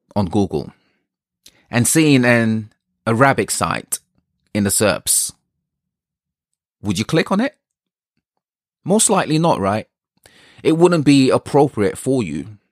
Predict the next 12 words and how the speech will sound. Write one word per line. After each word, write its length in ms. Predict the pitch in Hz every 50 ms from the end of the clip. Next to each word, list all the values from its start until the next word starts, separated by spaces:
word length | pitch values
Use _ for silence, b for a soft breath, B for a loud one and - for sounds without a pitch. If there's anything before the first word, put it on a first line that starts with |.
| _ _ _ -
It 100 | 131 143
wouldn't 260 | 151 185 180 160 139
be 100 | 143 131
a 60 | 120
site 320 | - - - 131 117 92
that's 300 | - 117 85 - - -
targeted 640 | - - - 139 147 160 139 117 - - 101 85 80
for 160 | - - 78
you. 240 | 64 65 65 50 - - _ _ _ _ _ _ _ _ _ _ _ _ _ _ _ _ _ _ _ _ _ _ _
Targeting 840 | - - 135 151 151 151 151 156 - - - 160 151 151 156 160 147 - _ _ _ _ _ _ _ _ _ _ _ _ _ _ _
is 180 | 104 104 95 104
important. 720 | 101 95 - - 92 82 76 - - - - - - -